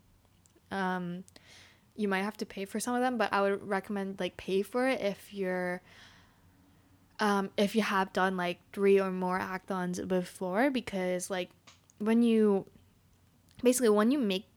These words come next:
when they make you pay for something, it's like, yeah, the prize is really big,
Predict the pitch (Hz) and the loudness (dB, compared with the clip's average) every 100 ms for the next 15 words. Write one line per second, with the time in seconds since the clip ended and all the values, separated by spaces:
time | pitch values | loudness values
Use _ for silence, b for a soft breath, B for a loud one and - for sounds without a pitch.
0 | _ - 214 220 202 202 220 196 196 202 | _ -2 2 4 8 8 8 4 2 -2
1 | 190 - 180 196 226 220 214 240 196 190 | -6 -4 -4 -2 -2 -2 -2 0 -2 -2
2 | 185 190 190 190 185 180 - 196 196 185 | -2 -2 0 4 2 0 -8 0 0 0
3 | - 214 190 202 214 185 - 175 190 196 | -4 -2 2 2 2 -4 -6 -8 0 2
4 | 185 180 180 214 302 | 2 0 0 0 0